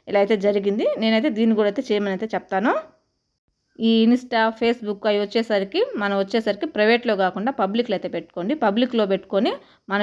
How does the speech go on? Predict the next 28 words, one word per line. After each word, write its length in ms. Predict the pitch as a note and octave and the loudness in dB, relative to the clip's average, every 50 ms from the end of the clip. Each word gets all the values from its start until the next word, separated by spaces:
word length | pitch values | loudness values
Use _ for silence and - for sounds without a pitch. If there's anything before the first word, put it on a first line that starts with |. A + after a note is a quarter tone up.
| G3+ G3+ | 2 2
వీడియో 220 | G#3+ A3 A#3 A3+ G#3 | 4 4 4 4 4
అనేది 200 | G3 G3 A3 D4+ D#4 A#3 | 2 -2 -2 -2 0 0
పబ్లిక్ 260 | F#3+ F#3+ G#3 G3+ - G3 | 0 0 -2 -4 -4 -4
అనేది 200 | F#3 F3+ - - | -6 -6 -6 -4
చేయండి. 280 | G3 F3+ F3+ F#3 A3+ F4 E4+ F#3+ | -4 -4 -2 -2 0 2 2 2
అప్పుడు 180 | G#3+ - G#3 G#3+ | 2 0 -2 -2
అనేది 180 | G#3+ A3+ C4+ E4+ C#4+ G3+ | 0 0 2 2 2 0
అవి 80 | F#3 - | 0 0
చాలామందికి 500 | A3 G3 G3+ G#3 G3+ G3+ G#3+ A#3 B3 B3 G3+ | 0 2 2 2 0 2 0 0 0 0 -2
రీచ్ 180 | A3 A3 - A3+ G3+ | -4 -2 -2 0 0
అవ్వదు 200 | G3 F3+ F3+ F3 F#3 | 0 0 -2 -2 -2
కాబట్టి 320 | F3+ F3 E3+ F3 - G4 D5 D5+ - - - - _ _ G#3 | -2 -2 -4 -2 -2 -2 -2 -4 -6 -16 -20 -20 _ _ -4
మనకు 200 | G#3 G#3+ A#3 G#3+ G3+ | -2 -2 0 2 2
వ్యూస్ 200 | A3+ C4 D4+ - B3+ | 2 2 4 2 2
అనేది 180 | A3+ G#3 G3 G3 | 2 2 0 2
కూడా 120 | A#3+ C#4 D4 - | 0 0 2 0
కొంచెం 180 | A3 A3 A3 G#3 G3+ | -2 -2 0 -2 -4
ఎక్కువైతే 340 | G3 G3 A3+ A3 G#3 G3+ C4 A#3 G3 | -2 0 0 0 0 2 0 0 0
మనకైతే 280 | G3 G3 G3 G3 A#3+ G#3 | -2 -2 -2 -2 -2 -2
వ్యూస్ 160 | G3 A3 - A3 | -2 -2 -2 -2
అనేది 160 | F#3+ F3+ F3+ - F4+ | -4 -2 -4 -4 -6
వస్తాయన్నమాట. 500 | - - G3 F3+ F3 F3 F3 E3+ E3 F#3+ A#3 F4+ C5+ D#5+ - _ _ _ _ _ _ _ _ _ _ _ _ _ _ _ _ _ _ _ _ _ _ - G#3+ G#3 | -4 -4 -6 -4 -4 -4 -6 -4 0 2 2 2 0 -2 -10 _ _ _ _ _ _ _ _ _ _ _ _ _ _ _ _ _ _ _ _ _ _ -4 -2 -2
ఓకే 200 | G#3+ G#3+ - A3+ - - | 0 2 2 0 0 2
ఫ్రెండ్స్, 280 | A#3 B3+ E4+ A#4+ - - - _ _ _ _ - F#3+ | 2 2 2 0 -4 -10 -20 _ _ _ _ -6 -2
అలాగే 320 | F#3+ G#3 G#3+ G#3 G#3+ C#4 D4+ B3+ | 2 2 2 2 2 0 0 0
నేను 140 | A3+ G#3+ G#3+ G#3+ | 0 0 0 -2
ఈ 60 | G#3 G3+ | -2 -2
వీడియోలో 260 | G#3 A3 A#3+ B3 A#3+ | 0 2 4 4 4